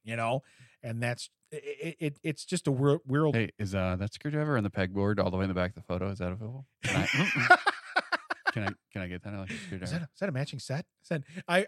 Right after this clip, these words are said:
Speaker 1: I have a set. I'm missing just that <laughs> screwdriver."
Speaker 2: I, I sense there probably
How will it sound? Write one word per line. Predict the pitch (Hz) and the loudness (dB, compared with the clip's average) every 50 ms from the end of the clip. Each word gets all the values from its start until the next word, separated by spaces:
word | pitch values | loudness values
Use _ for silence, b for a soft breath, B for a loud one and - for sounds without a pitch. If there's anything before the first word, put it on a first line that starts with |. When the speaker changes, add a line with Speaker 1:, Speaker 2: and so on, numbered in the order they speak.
| - | 0
Speaker 1:
I | - 165 185 | 0 0 2
have | 214 254 240 | 2 2 2
a | 175 | 0
set. | - - - 202 160 120 - _ - | -2 -2 0 0 0 0 0 _ -6
I'm | 120 123 | -4 0
missing | 135 160 151 - 147 135 117 | 0 0 0 0 -2 -4 0
just | 95 104 165 170 - - | 2 4 4 4 4 4
that | 165 165 156 - | 4 4 4 2
<laughs> | |
screwdriver." | - - - 220 160 185 151 165 - 160 156 151 | 2 2 4 6 6 6 6 4 4 4 4 4
Speaker 2:
I, | 101 101 107 - - | 4 2 0 -2 -4
I | - 98 | -8 -8
sense | 90 - - 123 123 - | -8 -6 -8 -8 -8 -10
there | - 175 | -12 -14
probably | - - 95 92 | -10 -8 -8 -8